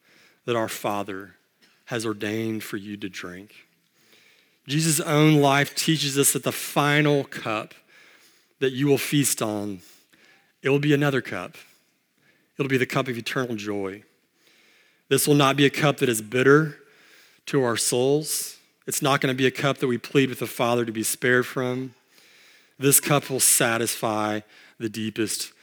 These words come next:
longings of your heart. This is the cup that Jesus refers to when he does the institution of the Lord's Supper. He tells his disciples that he will not drink of the cup again until he drinks it anew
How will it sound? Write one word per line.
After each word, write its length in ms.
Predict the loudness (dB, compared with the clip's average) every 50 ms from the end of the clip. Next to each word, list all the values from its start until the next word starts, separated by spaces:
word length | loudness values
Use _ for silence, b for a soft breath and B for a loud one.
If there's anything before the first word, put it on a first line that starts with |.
| b b _
longings 760 | -6 -4 -4 -2 -2 -2 -4 -4 -6 -8 -8 -8 -8 -8 -10 -12 b b b b b b b b
of 120 | -14 -12 -10
your 140 | -12 -12
heart. 340 | -10 -8 -6 -6 -6 -8 -10 _ _ _ _ _ _ _ _ _ _ _ _ _ _ _ _ _ -6 -2
This 140 | -2 -2 0
is 80 | 0
the 100 | 0 0
cup 200 | 2 2 2 2
that 80 | 2 0
Jesus 340 | 0 0 0 2 2 2 0
refers 520 | 0 0 2 6 6 6 6 6 2 0 0
to 180 | 0 0 0
when 240 | 0 -2 -2 -4 -6 B B B B B B B B
he 280 | 2 2 2 2 0 2
does 200 | 2 2 4 4
the 80 | 2
institution 500 | 2 2 0 0 2 2 2 2 2 2
of 80 | 2 4
the 60 | 4
Lord's 180 | 4 4 4 4
Supper. 300 | 6 4 4 4 2 0
He 80 | 0
tells 260 | 0 2 2 2 2
his 80 | 0 0
disciples 600 | 2 2 4 6 6 6 4 4 2 0 0 0
that 100 | 0 2
he 60 | 2
will 100 | 4 4
not 240 | 6 6 4 4 2
drink 320 | 2 2 4 4 4 4
of 80 | 0 0
the 80 | -2 -2
cup 300 | -2 -2 -2 0 0 0
again 260 | 2 2 2 2 2
until 260 | 0 -2 -2 0 0
he 80 | 0 0
drinks 340 | 0 -2 -2 -2 -2 -2
it 80 | -2 -2
anew 460 | 0 0 0 2 4 4 4 2 0